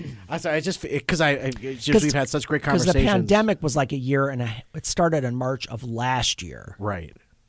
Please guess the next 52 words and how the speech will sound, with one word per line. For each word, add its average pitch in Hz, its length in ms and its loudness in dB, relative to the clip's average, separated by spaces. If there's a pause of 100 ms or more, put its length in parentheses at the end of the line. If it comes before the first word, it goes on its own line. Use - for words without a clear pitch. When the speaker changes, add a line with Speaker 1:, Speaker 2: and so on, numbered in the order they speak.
(100)
Speaker 2:
Not 220 240 -4
this - 260 -4
year 117 120 -4
we're 110 160 -8
in. 98 460 -4 (560)
So - 120 0
that 175 140 6
makes 110 200 -6
sense. - 240 -10
So 151 120 0
yeah, 139 240 4
it 117 60 0
has 135 220 4
been 113 280 -2 (180)
like - 180 -8
a 92 40 -8
year. - 420 -14
Speaker 1:
Okay. - 220 -12 (340)
Speaker 2:
Um, 117 280 -4 (360)
so, 185 220 2
so 185 140 -2
long 226 180 4
story 185 180 2
short, 139 240 2
I 147 160 -2
have 196 200 2
equipment 156 380 -4
set 143 200 2
up 131 120 2
in 123 80 -2
my 117 140 -6
office. 117 480 -6
I - 80 -6
could - 140 -10
Speaker 1:
Oh, - 20 -10
yeah, - 40 -10
Speaker 2:
get 196 60 0
Speaker 1:
it 110 60 -6
was 120 100 -4
Speaker 2:
decent 127 280 -2
Speaker 1:
twenty 117 180 0
twenty. 104 60 -4
Speaker 2:
sound. 107 260 -6 (140)
Speaker 1:
Duh. 95 260 -10 (260)
It 127 60 -8
was 120 120 -4
twenty 90 260 -10
twenty. 82 260 -16 (220)
<laughs> - 220 -2
Speaker 2:
But 170 320 4
to 156 120 2
me, 175 480 0